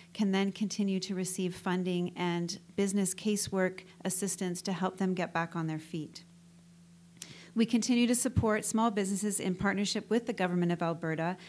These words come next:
and the Regional Municipality of Wood Buffalo in their recovery, um,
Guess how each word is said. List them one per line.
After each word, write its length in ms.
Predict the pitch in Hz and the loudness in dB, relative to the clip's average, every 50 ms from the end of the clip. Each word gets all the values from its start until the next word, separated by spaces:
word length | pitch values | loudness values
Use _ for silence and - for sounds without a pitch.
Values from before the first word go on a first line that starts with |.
| - - - | -20 -14 -6
and 340 | - 208 208 208 214 214 214 | -2 0 0 2 2 0 0
the 140 | 208 226 208 | 0 2 2
Regional 320 | 202 202 202 214 208 196 | 4 4 4 4 4 4
Municipality 580 | 190 180 175 175 180 - 190 175 175 175 175 175 | 4 4 2 2 0 -2 -2 -2 0 0 0 -2
of 100 | 175 170 | -2 0
Wood 200 | 175 170 165 170 | -2 -2 -2 -2
Buffalo 340 | 170 170 170 - 185 175 | -2 -4 -2 -2 -2 -2
in 200 | 170 - 175 175 | 0 2 2 2
their 100 | 175 170 | 2 2
recovery, 720 | 165 165 170 170 - - 175 165 156 165 160 156 170 196 - - - - - - - - - - - | 0 0 -2 -4 -4 -4 -4 -2 -2 -2 -2 -2 -4 -6 -8 -14 -20 -20 -20 -20 -20 -20 -20 -10 -4
um, 360 | - 196 185 175 170 175 - | -2 0 2 2 2 0 -2